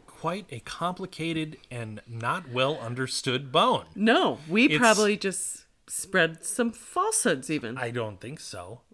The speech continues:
Speaker 2: I don't, but we were speculating about
Speaker 1: No,
Speaker 2: whether
Speaker 1: it was
Speaker 2: it's
Speaker 1: all
Speaker 2: a
Speaker 1: very,
Speaker 2: structure.
Speaker 1: it was all very true. <laughs>
Speaker 2: I feel like there was sp-, some speculation as to
Speaker 1: What
Speaker 2: what
Speaker 1: I can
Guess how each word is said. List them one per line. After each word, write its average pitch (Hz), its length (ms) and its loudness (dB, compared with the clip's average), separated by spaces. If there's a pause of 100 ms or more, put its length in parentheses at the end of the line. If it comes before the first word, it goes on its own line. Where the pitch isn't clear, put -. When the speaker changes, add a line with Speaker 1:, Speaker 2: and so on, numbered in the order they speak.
Speaker 2:
I 233 140 -4
don't, 269 200 -4
but - 180 -4
we 226 80 -6
were 220 80 -4
speculating 135 800 -6
about 101 240 -6
Speaker 1:
No, 90 60 -10
Speaker 2:
whether 147 240 -4
Speaker 1:
it - 20 -4
was 127 120 -4
Speaker 2:
it's 117 60 -4
Speaker 1:
all 117 320 -2
Speaker 2:
a 101 40 -10
Speaker 1:
very, 113 400 -2
Speaker 2:
structure. 101 280 -10
Speaker 1:
it 147 80 -16
was 113 200 -12
all 117 260 -6
very 104 320 -8
true. - 400 -16 (280)
<laughs> - 80 -4 (3500)
Speaker 2:
I 196 60 2
feel 220 220 2
like 226 160 0
there 233 100 2
was 220 160 2
sp-, 202 180 -12
some 190 260 -4
speculation 147 760 -6
as 139 140 -8
to 151 80 -4
Speaker 1:
What 165 80 4
Speaker 2:
what 165 80 6
Speaker 1:
I - 40 4
can - 60 -10